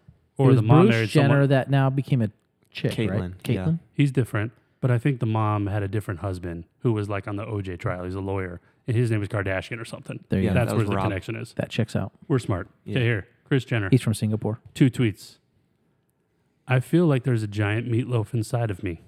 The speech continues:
Speaker 2: Mm. Haven't we all?
Speaker 1: Next tweet. "Why is it meatloaf bread? It says loaf. English isn't hard."
Speaker 2: Oh, it's gonna be the first one. She feels like there's a meatloaf inside of her.
Speaker 1: First one's real.
Speaker 2: I did pretty
Speaker 3: Wow.
Speaker 2: good.
Speaker 1: You did. You have four out of five.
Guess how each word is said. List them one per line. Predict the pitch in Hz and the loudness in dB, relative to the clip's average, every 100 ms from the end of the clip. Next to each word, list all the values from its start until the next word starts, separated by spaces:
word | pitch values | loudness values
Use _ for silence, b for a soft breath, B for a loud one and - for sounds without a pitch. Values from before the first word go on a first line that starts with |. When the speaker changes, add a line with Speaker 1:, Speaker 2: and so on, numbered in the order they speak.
| _ 107 | _ -4
Speaker 2:
Mm. | 110 113 113 101 - _ _ _ _ _ _ - | 0 0 0 -2 -8 _ _ _ _ _ _ -6
Haven't | 117 107 | -4 -2
we | 113 | -2
all? | 107 98 - | -4 -4 -4
Speaker 1:
Next | 123 107 - | -4 -4 -4
tweet. | 104 101 _ _ _ _ _ _ _ _ _ _ | -8 -8 _ _ _ _ _ _ _ _ _ _
"Why | 117 107 127 | -4 0 2
is | 131 117 | 0 0
it | 117 | -2
meatloaf | 110 117 110 101 - | -4 -4 -4 -4 -4
bread? | 135 104 90 _ _ _ - | -2 -2 -6 _ _ _ -8
It | 110 | -6
says | - 101 90 | -4 -4 -2
loaf. | 107 110 104 - _ _ _ _ | -2 -2 -2 -10 _ _ _ _
English | 139 117 104 - | -2 0 0 -2
isn't | 113 101 90 | -4 -2 -4
hard." | 90 80 - _ _ _ _ _ _ - | -6 -8 -14 _ _ _ _ _ _ -12
Speaker 2:
Oh, | 101 95 92 92 90 90 92 95 98 - _ | -6 -4 -4 -6 -6 -8 -8 -10 -12 -18 _
it's | 107 - | -4 -4
gonna | - 107 | -2 -2
be | 101 | -2
the | 98 | -6
first | - 92 - | -8 -10 -8
one. | 92 - _ | -10 -12 _
She | - 113 | -8 -4
feels | 107 | -2
like | 101 104 | -4 -4
there's | 101 | -4
a | |
meatloaf | 101 98 104 - | -4 -4 -6 -6
inside | 104 95 | -6 -4
of | 92 | -2
her. | |
Speaker 1:
First | 107 101 | -2 0
one's | 104 85 | -2 -4
real. | 80 - _ _ _ _ _ - | -8 -16 _ _ _ _ _ -4
Speaker 2:
I | - | 2
did | 220 226 | 2 4
pretty | 262 | 4
Speaker 3:
Wow. | 240 | 4
Speaker 2:
good. | 277 160 | 4 4
Speaker 1:
You | |
did. | 175 135 | 4 2
You | 107 147 | 2 2
have | 135 | 2
four | 160 147 | 0 0
out | 139 | 0
of | |
five. | 151 139 92 - | -2 -2 -2 -6